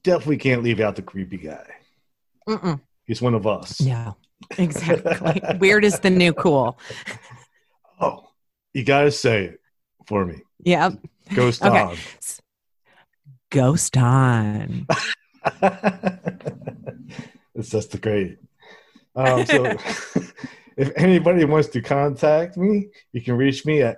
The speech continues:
Speaker 1: everythingimaginable twenty twenty at gmail dot com.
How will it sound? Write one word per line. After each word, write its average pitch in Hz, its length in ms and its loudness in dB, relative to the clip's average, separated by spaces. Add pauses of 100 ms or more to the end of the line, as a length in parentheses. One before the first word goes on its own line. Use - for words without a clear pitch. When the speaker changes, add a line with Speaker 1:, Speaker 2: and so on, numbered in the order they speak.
Speaker 1:
everythingimaginable 143 1900 0
twenty 131 320 0
twenty 143 440 -2
at 110 200 -4
gmail 120 760 0
dot 107 320 -4
com. 151 540 2